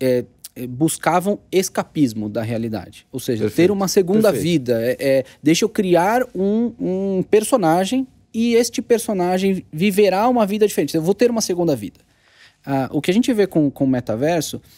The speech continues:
Speaker 1: é que é, é uma evolução da maneira com que a gente se conecta, então não é uma segunda vida. É um, é, é, você vai usar as plataformas e os ambientes, desses ambientes que eu tô falando de,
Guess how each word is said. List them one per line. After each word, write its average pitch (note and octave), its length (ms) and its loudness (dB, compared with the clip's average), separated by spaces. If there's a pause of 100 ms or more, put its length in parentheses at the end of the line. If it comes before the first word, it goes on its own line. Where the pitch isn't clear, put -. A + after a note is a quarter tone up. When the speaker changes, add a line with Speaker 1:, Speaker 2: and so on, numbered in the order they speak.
(240)
Speaker 1:
é C#3 100 -6
que - 280 -4 (460)
é, - 220 -18
é D#3+ 100 4
uma G#3 140 2
evolução G3+ 480 2
da G#3+ 100 2
maneira D#3+ 280 2
com D3 100 -4
que C#3+ 80 -14
a - 20 -14
gente C3+ 140 -2
se - 140 -8
conecta, C#3+ 500 0
então D3 180 -2
não G#3 160 0
é C4 60 2
uma A#3+ 140 2
segunda E3 360 2
vida. G#2+ 360 -8 (160)
É A2+ 120 -12
um, A2+ 300 -8
é, C3 120 -8
é, A#2 360 -10
você B2+ 300 -4
vai E3+ 440 0
usar D3+ 460 0
as C3 100 -2
plataformas C3+ 800 -2
e B2+ 40 -4
os A#2+ 100 -6
ambientes, C3+ 720 0
desses C#3 320 -2
ambientes D#3 340 2
que - 60 -6
eu C#3+ 60 -4
tô C3+ 80 -8
falando C3+ 260 0
de, B2 100 -4